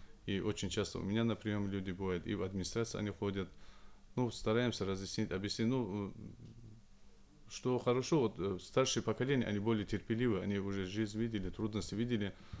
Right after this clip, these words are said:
они как-то с пониманием относятся, чем даже молодые. Молодые как-то вот чуть-чуть нервные они сейчас, или от того, что безработица, или какая-то сложная жизненная ситуация. Ну, находим понимание, коллектив у нас очень,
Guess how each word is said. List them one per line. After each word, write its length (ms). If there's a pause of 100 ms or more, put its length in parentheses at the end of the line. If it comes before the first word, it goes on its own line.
(120)
они 160
как-то 260
с 40
пониманием 500
относятся, 460
чем 180
даже 220
молодые. 440
Молодые 520 (580)
как-то 240
вот 140
чуть-чуть 360
нервные 340
они 180
сейчас, 360 (500)
или 120
от 100
того, 140
что 100
безработица, 640
или 140
какая-то 380
сложная 360
жизненная 320
ситуация. 520 (800)
Ну, 300 (120)
находим 380
понимание, 460
коллектив 380
у 40
нас 240
очень, 360